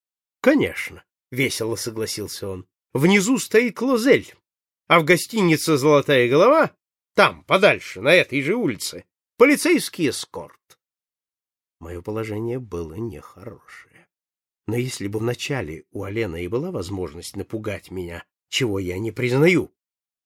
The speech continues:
он испортил бы её, раздражив меня. Я не спускал с него глаз и думал. И чем дольше я думал, тем лучше понимал, что в его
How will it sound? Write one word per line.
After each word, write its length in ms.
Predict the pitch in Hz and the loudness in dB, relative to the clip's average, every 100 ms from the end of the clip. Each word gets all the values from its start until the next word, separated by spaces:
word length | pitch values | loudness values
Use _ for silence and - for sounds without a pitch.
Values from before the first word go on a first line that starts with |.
| _ - | _ -2
он 220 | 156 170 | 0 2
испортил 600 | - - 196 170 - 95 | -2 -6 -6 -6 -8 -10
бы 160 | 98 101 | -6 -6
её, 280 | 98 117 | -4 -6
раздражив 840 | 131 117 113 120 113 107 110 78 - | -6 -6 -6 -6 -6 -10 -16 -20 -20
меня. 420 | 80 78 73 - - _ _ _ _ _ _ | -20 -20 -20 -20 -20 _ _ _ _ _ _
Я 160 | 117 127 | -6 -4
не 120 | 139 | -4
спускал 460 | - 139 - 143 135 | -6 -8 -8 -8 -8
с 140 | - | -8
него 180 | 135 135 | -6 -6
глаз 360 | 147 170 156 | -6 -8 -8
и 20 | 156 | -10
думал. 440 | 117 85 71 - _ _ _ _ _ - | -8 -8 -10 -20 _ _ _ _ _ -8
И 80 | 135 | -4
чем 320 | 151 143 127 | 0 0 4
дольше 420 | 151 113 - 78 | 6 6 2 -12
я 140 | 87 | -12
думал, 360 | 87 147 190 208 _ _ _ _ _ | -6 -4 -4 -8 _ _ _ _ _
тем 200 | 160 147 | 4 4
лучше 440 | 151 202 - - | 4 2 0 -2
понимал, 460 | 135 131 131 165 202 | -2 0 2 2 0
что 240 | - 165 | -2 -2
в 60 | 131 | 0
его 320 | 120 151 160 | 0 2 4